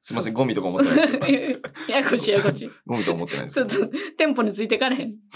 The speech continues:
Speaker 2: <laughs> 一瞬うちのお兄ちゃんゴミって言わ-、言われた店舗についてかれへん。
Speaker 1: はい。すいません、すいません。
Speaker 2: そうそう。
Speaker 1: はい。
Speaker 2: で、あの、まあ、あの、目的は三重県やってんけど、
Speaker 1: はいはいはい。
Speaker 2: その奈良に拾いに行った時に、
Speaker 1: はいはい。
Speaker 2: あ、もうここ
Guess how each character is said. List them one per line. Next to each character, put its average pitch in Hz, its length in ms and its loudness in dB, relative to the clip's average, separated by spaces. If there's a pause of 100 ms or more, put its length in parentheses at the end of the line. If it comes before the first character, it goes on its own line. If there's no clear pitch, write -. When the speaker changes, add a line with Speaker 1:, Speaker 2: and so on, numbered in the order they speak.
(160)
Speaker 2:
<laughs> - 360 -4
一 294 100 -2
瞬 302 240 2
う 285 40 4
ち 294 100 0
の 254 80 6
お 214 40 4
兄 208 120 2
ち 202 60 0
ゃ 196 60 4
ん 185 40 -2
ゴ 214 120 4
ミ 202 120 2
っ - 40 -8
て 175 100 -4
言 170 80 0
わ-、 170 80 4
言 180 180 -2
わ 180 80 4
れ 175 100 2
た - 120 -6
店 185 200 -4
舗 165 120 -6
に 160 80 -2
つ 180 100 0
い 165 40 -2
て 175 100 -6
か 208 100 0
れ - 40 -2
へ 165 40 -12
ん。 - 20 -12
Speaker 1:
は - 20 -12
い。 - 40 -12
す - 60 -8
い - 20 -2
ま 95 80 0
せ - 60 -6
ん、 - 20 -10
す - 20 -10
い - 20 -10
ま - 80 -14
せ - 160 -16
ん。 - 20 -20 (160)
Speaker 2:
そ 190 80 -6
う 175 40 -8
そ 180 100 -8
う。 - 20 -4
Speaker 1:
は 202 40 -2
い。 - 20 2
Speaker 2:
で、 294 200 4
あ 202 180 2
の、 190 520 0 (500)
ま 226 220 0
あ、 - 140 -10
あ 202 120 -4
の、 208 100 -2
目 349 220 2
的 370 260 0
は 339 60 4
三 330 140 2
重 330 80 2
県 247 140 0
や 170 100 0
っ 160 80 -8
て 165 120 -8
ん 160 80 -8
け 160 120 -4
ど、 196 320 0 (120)
Speaker 1:
は 156 140 0
い - 40 6
は 110 40 2
い 101 40 0
は 101 60 -2
い。 - 40 -4
Speaker 2:
そ - 60 -4
の - 80 -4
奈 247 260 2
良 196 60 -6
に 220 360 -2 (380)
拾 202 260 -2
い 202 60 -2
に 208 320 -8 (240)
行 254 140 -6
っ - 40 -20
た 175 120 -4
時 170 220 -10
に、 165 360 -10
Speaker 1:
は 120 120 2
い 98 40 -2
は 92 160 -6
い。 - 80 -20 (560)
Speaker 2:
あ、 208 120 -4
も 208 140 0
う 208 80 -6
こ 277 220 -2
こ 453 140 2